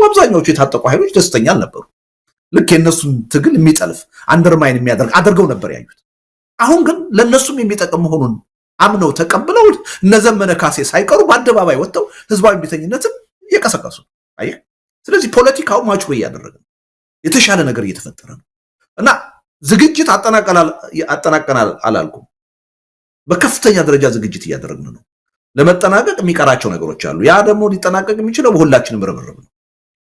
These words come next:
ስለዚህ እሱን ታሳቢ ማድረግ ያስፈልጋል። እና አሁን ስምንት ድርጅቶች ኦልሬዲ ደብዳቤ ጽፈናል። እነዛ ኢትዮጵያ ውስጥ ያለውን ማህበራዊ መሰረት ግምት ውስጥ አስገብተን ይሄ ኢትዮጵያኒስት ነን የሚሉ፣ ኢትዮጵያኒስት ነን የሚሉ ኃይሎች የሚሳተፉበት ነው።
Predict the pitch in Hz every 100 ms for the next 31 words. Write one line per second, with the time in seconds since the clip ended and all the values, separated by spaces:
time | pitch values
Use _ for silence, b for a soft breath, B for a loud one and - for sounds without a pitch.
0 | - 180 349 - 269 - - 123 117 110
1 | 85 - - - - 60 - - _ B
2 | B 175 226 202 247 - - - 240 285
3 | 277 175 147 135 139 127 - - _ 120
4 | 120 - - - 113 117 98 104 - 80
5 | - _ _ _ _ _ _ _ _ 113
6 | 147 165 202 220 - - - 156 175 180
7 | 175 - 139 127 120 117 120 110 95 95
8 | 92 - 127 123 - 87 - - - -
9 | _ _ _ _ _ _ _ 104 127 139
10 | - - 131 135 131 120 - 117 107 123
11 | 127 113 104 98 98 98 110 104 95 110
12 | 95 95 90 92 80 85 - - - -
13 | - - -